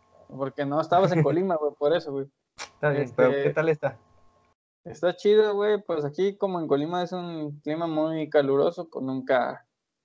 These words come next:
Speaker 1: nunca llueve, digo, nunca nieva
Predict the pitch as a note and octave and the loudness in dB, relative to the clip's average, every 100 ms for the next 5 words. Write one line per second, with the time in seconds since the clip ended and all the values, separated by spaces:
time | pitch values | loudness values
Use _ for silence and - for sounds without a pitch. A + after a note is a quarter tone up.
0 | _ B2+ C3 - C3+ C3 D3 D3 C#3+ C#3+ | _ -12 -12 -6 -4 4 6 6 6 4
1 | C#3 C3+ B2 C#3+ C#3+ C#3 C#3+ E3 D3+ C#3 | 2 0 0 4 4 2 2 4 6 4
2 | B2+ B2+ D3 D#3+ D#3 | 2 -2 -4 0 0